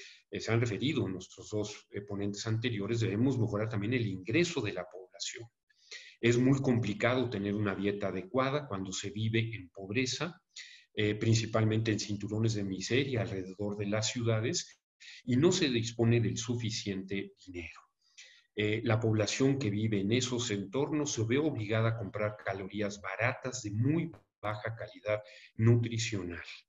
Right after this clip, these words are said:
Bueno, es por ello que es sumamente valiosa la encuesta que estamos presentando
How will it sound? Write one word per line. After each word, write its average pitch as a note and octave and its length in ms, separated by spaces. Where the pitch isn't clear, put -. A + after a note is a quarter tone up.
Bueno, C#3+ 240
es F#3+ 160
por E3+ 180
ello D#3+ 220
que - 80
es C#3 60
sumamente B2+ 560
valiosa G#2+ 440
la G2+ 120
encuesta A2 420
que G#2+ 80
estamos A2+ 340
presentando G2+ 800